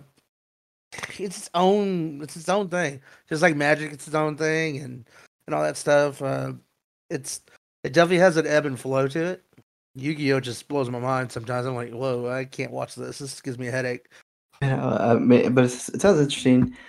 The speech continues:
Speaker 2: And I, I remember, uh, so again, my buddy Jermaine, he actually came in town. Over here, they had a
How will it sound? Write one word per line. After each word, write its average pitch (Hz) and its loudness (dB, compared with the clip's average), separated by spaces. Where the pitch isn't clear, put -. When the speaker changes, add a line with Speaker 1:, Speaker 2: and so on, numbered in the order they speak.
Speaker 2:
And 131 8
I, 120 4
I - 4
remember, 143 6
uh, 104 2
so 123 0
again, 113 0
my 107 -2
buddy 113 2
Jermaine, 110 0
he 123 4
actually 123 0
came 113 2
in 104 2
town. 110 0
Over 113 -2
here, 127 2
they 117 4
had 113 0
a 92 0